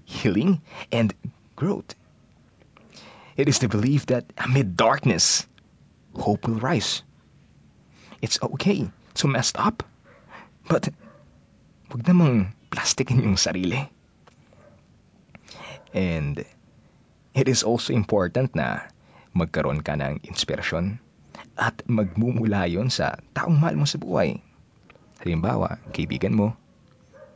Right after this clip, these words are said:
pamilya mo, or special someone. Sila yung gasolina mo para magpatuloy.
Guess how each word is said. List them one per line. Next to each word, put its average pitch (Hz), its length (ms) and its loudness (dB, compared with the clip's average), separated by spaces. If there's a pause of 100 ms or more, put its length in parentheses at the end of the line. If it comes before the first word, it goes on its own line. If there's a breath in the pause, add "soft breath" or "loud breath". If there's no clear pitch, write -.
(260)
pamilya 80 440 -2
mo, 110 240 0 (960)
or 76 160 -2
special - 400 -6
someone. - 400 -6 (720 loud breath)
Sila 131 320 0
yung 120 240 4
gasolina 95 560 0
mo 92 120 0
para 82 200 -4
magpatuloy. 85 880 -4